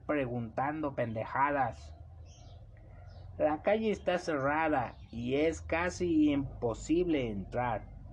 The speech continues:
Están cercados y muy bien protegidos. Ya le debo a mi camarada un kilo de mota por ese favorcito.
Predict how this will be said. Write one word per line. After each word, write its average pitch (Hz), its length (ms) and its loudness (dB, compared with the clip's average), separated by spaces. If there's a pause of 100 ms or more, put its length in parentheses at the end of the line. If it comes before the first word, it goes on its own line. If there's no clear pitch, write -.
(760)
Están 180 640 0
cercados 175 840 2
y 160 80 4
muy 165 280 2
bien 165 300 2
protegidos. 143 960 -2 (600)
Ya 151 380 0
le 175 160 2
debo 165 340 2
a 156 80 4
mi 135 140 -2
camarada 127 800 0
un 165 160 -2
kilo 170 420 2
de 131 140 2
mota 143 560 0
por 123 180 0
ese 151 260 -2
favorcito. 120 960 -4